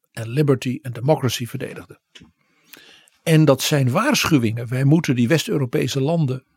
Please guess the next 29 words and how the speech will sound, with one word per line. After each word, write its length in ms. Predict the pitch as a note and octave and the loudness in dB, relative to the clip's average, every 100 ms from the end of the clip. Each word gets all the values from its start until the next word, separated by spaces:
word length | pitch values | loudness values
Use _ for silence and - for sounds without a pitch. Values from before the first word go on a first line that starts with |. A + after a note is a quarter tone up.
| _ | _
zelfs 520 | - - B2+ F#3 C3 | -8 -2 0 0 -2
Duitsland, 640 | A#2+ D3 A#3+ - C#3+ - _ _ _ _ _ _ _ _ _ _ _ | -2 -4 -4 -8 -10 -16 _ _ _ _ _ _ _ _ _ _ _
helpen. 680 | - - G#3 F3+ A#2+ G#2+ _ _ _ _ _ _ | -4 2 2 2 -4 -10 _ _ _ _ _ _
Want 200 | C3 B2+ | -4 0
anders 300 | F#3+ D#3+ A#2 | 2 4 2
dan 160 | B2+ | 2
nemen 260 | A#2+ C#3+ B2 | 0 0 0
de 80 | A#2+ | 0
communisten 500 | - A#2 C#3+ D#3 B2 | 2 4 4 2 -2
daar 140 | A2 | -4
de 80 | A2 | -2
macht 260 | C3 D#3+ - | 0 0 -2
over." 320 | F#3+ D3 G#3 _ _ _ _ - | -2 -4 -6 _ _ _ _ -4
Dat 180 | A#2+ | -2
werd 320 | A#2 D3+ F3+ - | 2 0 0 -2
dus 360 | B2 D3 - - _ _ _ | 0 0 0 -14 _ _ _
zichtbaar 720 | - - G#3 - C3+ B2 C#3 | -4 0 2 0 0 0 0
in 200 | - E3+ | 0 2
het 280 | A2+ C#3+ - _ _ _ | 2 0 -4 _ _ _
prachtige 580 | C#3+ B2+ - A#2 C3 - _ _ _ _ _ _ | -2 0 -6 -4 -4 -6 _ _ _ _ _ _
en 140 | B2+ | 2
democratische 680 | A#2 A2+ - A#2 A#2 A#2 - | 2 0 -2 -4 -6 -10 -8
Praag. 420 | C#3+ A2+ - - _ _ _ _ _ _ _ _ _ _ _ _ _ _ _ _ _ _ _ _ | -6 -6 -10 -16 _ _ _ _ _ _ _ _ _ _ _ _ _ _ _ _ _ _ _ _
Want 200 | - C3 | -4 -2
als 160 | D3 - | 0 0
het 120 | B2 | 0
in 120 | A#2 | 0
Praag 360 | - F#3+ G#3+ - | 2 2 0 0
kan, 320 | C3 G#3 | 0 0